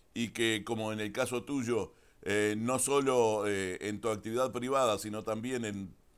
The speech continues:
ahora al frente del plan agropecuario, están en zonas remotas siempre, y esto es una gran facilidad para tener este tipo de charlas. Y estamos hablando del proyecto Gestión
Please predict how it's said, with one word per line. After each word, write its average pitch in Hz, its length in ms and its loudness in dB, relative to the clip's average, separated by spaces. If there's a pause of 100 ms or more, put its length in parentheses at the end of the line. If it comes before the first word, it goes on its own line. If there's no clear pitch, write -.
ahora 107 520 4 (240)
al 107 200 2
frente 127 440 -2
del 110 160 -6
plan 127 160 -4
agropecuario, 131 840 0 (220)
están 127 500 2
en 113 180 -2
zonas 127 280 2
remotas 117 580 0
siempre, 135 640 -2 (260)
y 120 80 -2
esto 135 160 -4
es 127 80 -4
una 120 160 0
gran 135 220 6
facilidad 117 520 0
para 104 240 2
tener 107 220 -4
este 104 180 -6
tipo 104 320 -4
de 98 80 -2
charlas. 95 540 0 (460)
Y 120 100 4
estamos 147 360 6
hablando 151 440 8
del 139 100 6
proyecto 139 800 2
Gestión 139 560 2